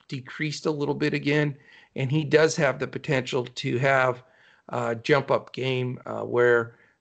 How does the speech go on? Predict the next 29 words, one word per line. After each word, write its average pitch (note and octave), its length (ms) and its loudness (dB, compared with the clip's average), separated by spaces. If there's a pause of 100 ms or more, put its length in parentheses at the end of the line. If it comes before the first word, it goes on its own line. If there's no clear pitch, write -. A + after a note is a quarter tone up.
(120)
uh, G#2+ 160 -6 (140)
you - 80 -4
know, A#2 100 -2
he's B2 220 -2
gonna A#2+ 180 0
go A#2 180 2
seven, A#2 400 2
eight A2+ 180 0
X. - 340 -4
So, A2 340 -2 (1120)
all B3+ 80 6
right, C4 200 6
let's G#3 180 0
wrap A3+ 280 2
it G#3+ 60 -2
up. A#3+ 220 -2 (160)
Three G3+ 260 0
o'clock G3 520 2
Eastern, F#3 540 -4
Sacramento E3+ 720 -2
Kings F#3+ 460 -2
on B2+ 100 -4
the B2+ 80 -6
second D#3 380 -4
night D3 180 -4
of C3+ 80 -4
a C3+ 60 -2
back-to-back B2+ 800 -2
with, C3+ 220 -2